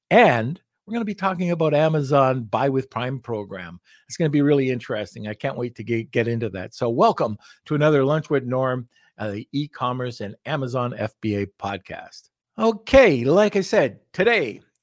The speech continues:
it's all about Shopify and how we can help your Amazon brand grow. Our guest is a friend of mine and, uh, uh, the C E O and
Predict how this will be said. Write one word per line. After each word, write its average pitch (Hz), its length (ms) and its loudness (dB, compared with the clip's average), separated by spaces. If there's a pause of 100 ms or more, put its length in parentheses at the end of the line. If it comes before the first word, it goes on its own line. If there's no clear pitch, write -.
it's 123 200 -6
all 156 160 2
about 160 400 4
Shopify 120 840 -2
and 110 120 -8
how 143 300 0
we 143 100 0
can 131 140 -6
help 131 360 -2
your 139 460 4
Amazon 123 480 -6
brand 104 340 -6
grow. 123 460 -2 (640)
Our 117 160 0
guest 123 460 -2
is 110 120 -8
a 104 60 -8
friend 165 280 2
of 156 80 2
mine 156 380 2 (100)
and, 123 580 -2
uh, 113 600 -4 (120)
uh, 98 160 -10
the 101 140 -18
C 147 380 -8
E 123 40 0
O 120 120 -2
and 107 120 -8